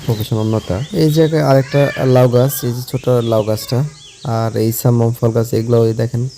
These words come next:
বেশ বড় হয়ে গেছে। এগুলো সবগুলোতেই ফু-, ফুল আসছে। আর আমি ছাদের সকল সাইড দিয়ে এই গাছগুলো লাগিয়ে দিয়েছি। আর এর জন্য ছোট করে আবার আলাদা করে একটা জানলা করে দিয়েছি,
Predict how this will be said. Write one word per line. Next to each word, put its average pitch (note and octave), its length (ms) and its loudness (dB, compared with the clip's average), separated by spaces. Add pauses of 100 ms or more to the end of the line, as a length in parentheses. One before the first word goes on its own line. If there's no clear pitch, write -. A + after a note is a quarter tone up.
(120)
বেশ A2+ 300 0
বড় A#2 160 2
হয়ে G#2 180 0
গেছে। A2 240 -2
এগুলো - 540 -4
সবগুলোতেই D3+ 520 0
ফু-, - 220 -12 (160)
ফুল C3 260 -2
আসছে। B2+ 460 -2 (1700)
আর A#2+ 440 0 (520)
আমি G#2 360 -2 (240)
ছাদের A2+ 520 0 (460)
সকল A2+ 380 -2
সাইড G#2+ 260 -2
দিয়ে G#2 280 0
এই G#2+ 340 -2
গাছগুলো G#2 380 0
লাগিয়ে G2+ 380 0
দিয়েছি। G#2+ 540 -2 (1000)
আর G2+ 420 -2 (120)
এর A2 220 0
জন্য A#2+ 240 2
ছোট C3 200 0
করে B2 220 2
আবার A#2 200 2
আলাদা A2+ 240 0
করে A2+ 140 0
একটা A#2 160 -4
জানলা A2 340 0
করে G#2+ 220 -2
দিয়েছি, A2+ 480 -4